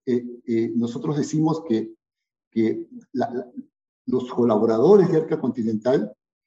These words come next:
deben adoptar estos principios, deben, eh, seguir los comportamientos que estos principios traen,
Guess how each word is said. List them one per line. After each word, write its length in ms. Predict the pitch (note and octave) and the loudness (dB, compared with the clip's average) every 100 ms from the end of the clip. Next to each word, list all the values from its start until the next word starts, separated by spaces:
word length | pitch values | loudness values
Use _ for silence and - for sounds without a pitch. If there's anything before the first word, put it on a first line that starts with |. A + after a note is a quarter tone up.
| _ _ _ _ - | _ _ _ _ 2
deben 280 | E3 F#3+ D3+ | 4 6 4
adoptar 360 | A#2+ A#2 C#3+ | 4 4 2
estos 260 | D3 E3 - | 2 -4 -2
principios, 680 | B2 A#2 C#3 C3+ F#3+ F#3 - _ _ _ _ _ _ - | -2 0 -2 0 -2 -2 -12 _ _ _ _ _ _ 2
deben, 500 | C#3+ G3 F#3+ C#3+ F#2+ B2 | 6 6 6 2 -4 -2
eh, 200 | A#2 - | -4 -4
seguir 340 | - A#2+ D3 | -4 0 2
los 120 | D#3+ | 0
comportamientos 800 | - A#2+ A#2 - A#2 C#3 C#3+ D3+ | 0 -2 -2 0 4 4 4 0
que 120 | - B2+ | 0 -4
estos 200 | - A#2+ | -6 -6
principios 460 | B2+ B2+ B2 C3 - | -6 -4 -2 -2 0
traen, 500 | A#2 A#2+ F3+ A#3+ | 0 2 0 0